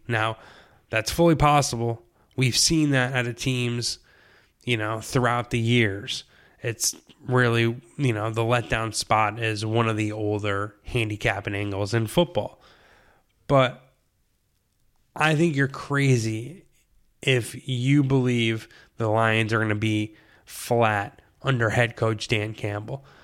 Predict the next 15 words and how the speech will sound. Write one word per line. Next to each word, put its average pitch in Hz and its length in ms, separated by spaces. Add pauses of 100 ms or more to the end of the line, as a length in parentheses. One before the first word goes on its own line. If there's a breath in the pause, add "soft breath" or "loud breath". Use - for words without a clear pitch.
(260 loud breath)
Um, 113 240
fellow 139 320
Outkick 127 480
writer 113 300
David 113 400
Hookstead 113 540
is 104 120
a 107 60
Lions 104 440
fan, 104 420
and 107 140
he 135 520 (560 loud breath)
does 113 580 (300)
every, 139 460
every, 143 340